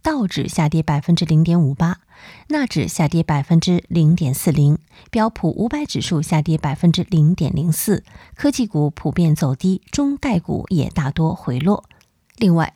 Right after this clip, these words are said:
在鲍威尔发表讲话后，美国国债价格也加速下跌，国债收益率大幅上涨，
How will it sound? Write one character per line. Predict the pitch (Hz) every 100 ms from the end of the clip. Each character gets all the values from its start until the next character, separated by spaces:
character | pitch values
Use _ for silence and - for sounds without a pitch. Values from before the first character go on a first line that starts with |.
| -
在 | 196 175
鲍 | 175 277
威 | 294 247
尔 | -
发 | - 170
表 | 165 165
讲 | 175 147
话 | -
后， | 180 196 -
美 | 196 175
国 | 214
国 | 170 160
债 | 170
价 | 165 151
格 | 156 151
也 | 147 156 -
加 | - 196 190
速 | 208 165 147
下 | - -
跌， | 165 165 - - - -
国 | 170
债 | 175 165 160
收 | 214
益 | 202
率 | 202 175
大 | - 240
幅 | 175 165
上 | 190 160
涨， | 160 -